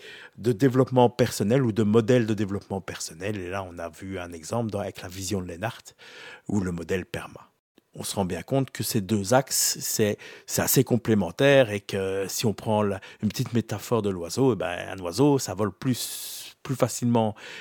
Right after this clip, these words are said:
et plus élégamment aussi avec deux ailes qu'avec une seule.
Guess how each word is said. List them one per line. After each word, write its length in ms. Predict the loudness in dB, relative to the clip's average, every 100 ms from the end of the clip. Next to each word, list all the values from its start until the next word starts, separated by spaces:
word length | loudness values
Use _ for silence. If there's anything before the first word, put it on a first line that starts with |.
| -4
et 80 | -2
plus 300 | 2 4 8
élégamment 580 | 10 10 6 4 4 4
aussi 400 | 2 0 -2 -4 -8 -16 -6
avec 320 | 0 2 2
deux 240 | 0 0 4
ailes 240 | 4 2
qu'avec 340 | -2 -6 -6
une 120 | -8 -10
seule. 180 | -12